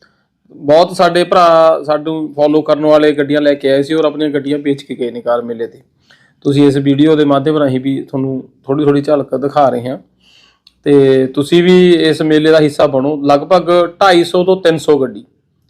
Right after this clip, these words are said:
ਤੁਹਾਨੂੰ ਇਸ ਕਾਰ ਮੇਲੇ 'ਤੇ ਦੇਖਣ ਨੂੰ ਮਿਲੂਗੀ। ਜੇ ਤੁਸੀਂ ਗੱਡੀ ਪਰਚੇਜ਼ ਕਰਨੀ ਆ,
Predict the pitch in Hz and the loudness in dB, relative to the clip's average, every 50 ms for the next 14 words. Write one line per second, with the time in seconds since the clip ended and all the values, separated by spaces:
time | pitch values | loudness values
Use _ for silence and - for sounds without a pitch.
0 | _ _ _ - 147 147 151 151 143 147 - 151 147 147 147 143 143 143 143 147 | _ _ _ 0 2 2 4 2 2 0 0 2 2 4 4 2 2 2 2 2
1 | 143 143 147 147 147 147 139 135 139 135 139 - 143 143 139 135 131 131 135 135 | 2 2 2 0 0 0 0 -2 -2 -2 -2 -2 -2 0 0 0 0 -2 -2 -2
2 | 143 151 143 - - - - - _ _ - 143 143 151 139 160 147 156 147 156 | -4 -6 -8 -10 -16 -20 -20 -20 _ _ -4 -2 0 0 0 2 2 2 2 2
3 | 156 156 160 147 - 156 147 151 165 156 - 160 151 160 165 160 160 156 156 | 2 0 0 0 2 2 2 2 0 0 0 0 0 0 -2 -2 -2 -2 -4